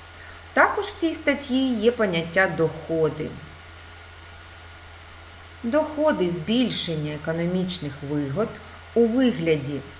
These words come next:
збільшення активів або зменшення зобов'язань,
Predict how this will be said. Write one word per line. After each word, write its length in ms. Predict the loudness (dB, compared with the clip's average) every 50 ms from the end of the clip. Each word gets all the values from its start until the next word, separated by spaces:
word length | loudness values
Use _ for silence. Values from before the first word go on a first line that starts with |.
| -12 -8 -6
збільшення 720 | -4 -2 0 2 2 4 6 6 6 6 6 4 4 4 4
активів 640 | 2 2 0 -2 -8 -8 -6 -4 -4 -4 -4 -6 -6 -8 -12 -14 -18 -18 -18 -18 -18 -2 2
або 280 | 4 4 4 6 4 4
зменшення 680 | 4 6 6 6 6 4 2 0 0 0 -2 -2 -2
зобов'язань, 960 | 0 0 0 0 2 0 0 0 0 -2 -4 -4 -4 -4 -2 -2 -2 -4